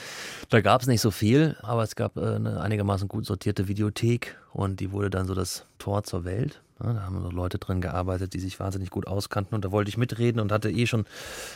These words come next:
großes Interesse an Filmen. Hab zu Hause mit zwei Videorekordern gearbeitet und hin und her kopiert und ein kleines Archiv erstellt und irgendwie so wuchs die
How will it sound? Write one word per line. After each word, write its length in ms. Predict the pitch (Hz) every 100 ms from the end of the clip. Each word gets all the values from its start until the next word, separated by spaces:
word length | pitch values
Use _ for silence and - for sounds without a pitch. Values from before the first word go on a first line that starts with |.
| -
großes 340 | 107 113 104 95
Interesse 380 | 92 101 104
an 320 | 92 92 85 87
Filmen. 540 | - - 147 143 131 110 -
Hab 180 | 113 -
zu 140 | 101
Hause 320 | 95 104 101
mit 180 | 101 98
zwei 300 | - 101 98
Videorekordern 800 | 98 101 98 95 - 98 95 92 87
gearbeitet 680 | - - 92 90 90 92 92
und 240 | - 87
hin 180 | - 104
und 80 | 90
her 160 | 92 98
kopiert 440 | 92 - 98 92
und 420 | - 87 85 - -
ein 60 | 98
kleines 280 | 85 87
Archiv 380 | - 92 - -
erstellt 500 | - - - 85 82
und 320 | - 85 82
irgendwie 220 | - 110 107
so 160 | 104
wuchs 400 | 98 104 - -
die 540 | - - 104 98 90